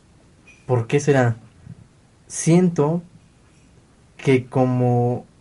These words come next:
algunos videojuegos están diseñados para, para eso, como para, eh, adolescentes y adultos, que son como los Call of Duty y cosas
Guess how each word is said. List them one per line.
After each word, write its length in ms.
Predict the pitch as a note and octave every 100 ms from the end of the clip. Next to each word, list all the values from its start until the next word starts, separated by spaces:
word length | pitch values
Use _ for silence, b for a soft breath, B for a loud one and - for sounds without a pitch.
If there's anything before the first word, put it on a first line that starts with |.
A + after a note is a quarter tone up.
| _
algunos 460 | - B2 A#2+ D3 D#3
videojuegos 460 | D3 A#2+ A#2 C#3 C3+
están 160 | C3+
diseñados 560 | C#3 C#3 A2+ A#2 B2 B2+
para, 340 | - - E3+ - _ _ _ _ b b b b b b _
para 180 | - B2+
eso, 200 | C3 D#3+
como 200 | - B2 A2+
para, 440 | A#2 A2+ A2+ A#2 - _ _ _ _ _ _ _ _
eh, 220 | E3 D#3 C#3+
adolescentes 640 | B2+ B2+ C#3 C#3 D3 -
y 220 | B2 A#2
adultos, 500 | A2+ B2+ B2+ E3 F#3 - b b b b b _ _ -
que 120 | A#2
son 200 | B2 B2
como 260 | C3+ B2
los 380 | A2+ A2 A2 -
Call 220 | - B2
of 140 | B2 B2
Duty 300 | A#2+ B2 B2
y 40 | A#2+
cosas 300 | B2 A#2+